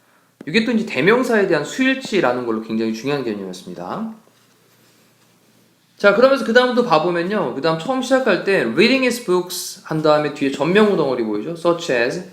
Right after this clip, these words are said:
Charlie and the Chocolate Factory and Matilda. 자, 두 가지 몰이 정말 유명한 거잖아요. Such as 뭐뭐와 같은 찰리와 초콜릿 공장,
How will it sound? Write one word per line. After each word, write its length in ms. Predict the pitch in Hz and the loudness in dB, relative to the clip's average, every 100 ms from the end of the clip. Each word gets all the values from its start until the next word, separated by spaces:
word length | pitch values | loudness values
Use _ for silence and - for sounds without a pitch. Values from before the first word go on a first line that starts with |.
| - - - | -20 -20 -18
Charlie 360 | - 233 240 240 | -2 0 2 2
and 160 | 226 | 2
the 60 | 220 | 2
Chocolate 420 | 220 226 220 214 | 0 2 2 2
Factory 420 | 214 208 208 190 | 0 -4 -2 0
and 260 | 170 160 - | 0 -2 -2
Matilda. 920 | 127 - - 170 156 135 117 98 - - - | 0 0 0 -2 2 2 2 -4 -12 -20 -8
자, 220 | 131 120 | -4 -4
두 160 | 110 139 | -4 2
가지 220 | 180 175 | 2 4
몰이 440 | 151 139 151 147 - | 0 -2 -4 -8 -14
정말 380 | - 131 170 | -6 0 0
유명한 520 | 120 143 160 143 110 110 | 0 -4 -4 -4 -8 -8
거잖아요. 400 | 113 110 131 185 | -8 -6 -8 -6
Such 340 | 180 180 180 | -4 -2 -2
as 120 | 147 | -2
뭐뭐와 300 | 120 113 131 | -2 0 0
같은 460 | 123 110 180 220 - - _ _ | 0 -2 -2 -4 -8 -18 _ _
찰리와 560 | - 208 208 202 185 180 | -4 0 2 2 0 -2
초콜릿 360 | 202 196 185 | -4 -6 -6
공장, 500 | 127 117 107 101 214 | -6 -6 -6 -6 -10